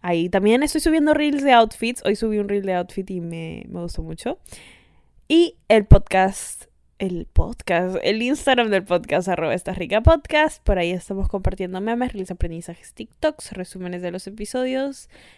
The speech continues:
y muchas, muchas, muchas, muchas, muchas cosas más. No se olviden que tengo un podcast en inglés para las personas que hablan inglés o tienen amigos que hablan inglés y quieren que me escuchen también. Se llama That's It Podcast.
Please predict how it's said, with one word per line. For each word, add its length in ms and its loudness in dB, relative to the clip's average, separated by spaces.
y 140 0
muchas, 400 -2
muchas, 380 -6
muchas, 360 -6
muchas, 300 -14
muchas 320 -8
cosas 340 -16
más. 220 -18
No 140 -8
se 100 -6
olviden 240 0
que 80 -4
tengo 320 -4
un 160 -4
podcast 460 0
en 80 -8
inglés 500 -4
para 160 -6
las 100 -8
personas 400 -2
que 280 -10
hablan 260 6
inglés 320 4
o 60 -4
tienen 240 0
amigos 320 -2
que 160 -10
hablan 260 4
inglés 400 0
y 220 -8
quieren 320 -2
que 260 -4
me 100 -10
escuchen 480 0
también. 340 -6
Se 100 -8
llama 440 -6
That's 300 -8
It 220 -2
Podcast. 800 0